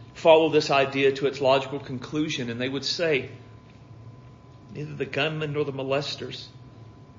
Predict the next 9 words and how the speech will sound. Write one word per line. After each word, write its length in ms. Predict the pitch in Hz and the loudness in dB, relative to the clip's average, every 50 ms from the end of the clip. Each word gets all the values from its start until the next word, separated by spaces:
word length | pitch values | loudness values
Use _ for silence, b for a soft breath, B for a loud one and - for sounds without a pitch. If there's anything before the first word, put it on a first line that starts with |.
| - - - - | -20 -20 -16 -10
nor 120 | 135 135 131 | -6 -4 0
those 260 | 131 135 151 151 - | 2 4 2 2 0
who 100 | - 135 | -4 -8
cruelly 520 | - - - - 160 156 160 151 147 143 | -8 -10 -12 -6 -4 -4 -2 -2 -4 -6
covered 400 | 143 - - 147 143 131 135 127 | -6 -6 -4 -4 -4 -4 -6 -12
for 100 | - - | -12 -10
the 80 | 123 113 | -10 -8
molesters 540 | 110 117 117 120 127 120 - - 127 117 120 | -6 -6 -4 -4 -6 -6 -8 -10 -10 -8 -6
were 140 | 135 117 | -6 -8